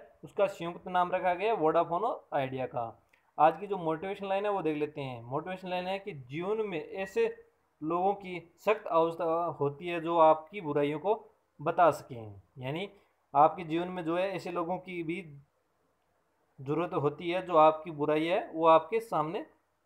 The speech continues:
समक्ष बता सकें। पिछले वीडियो का जो सही आंसर देने वाले विजेताओं के नाम है, उनमें पहला नाम है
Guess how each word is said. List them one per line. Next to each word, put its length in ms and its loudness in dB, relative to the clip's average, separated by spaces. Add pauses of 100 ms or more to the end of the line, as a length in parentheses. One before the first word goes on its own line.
(140)
समक्ष 320 -4
बता 280 0
सकें। 440 -12 (1200)
पिछले 240 -10
वीडियो 200 -4
का 80 2
जो 160 -2 (180)
सही 320 -2
आंसर 300 0
देने 200 -6
वाले 180 2
विजेताओं 380 -2
के 120 -8
नाम 240 -2
है, 60 -2
उनमें 400 -6
पहला 320 4
नाम 280 0
है 140 -2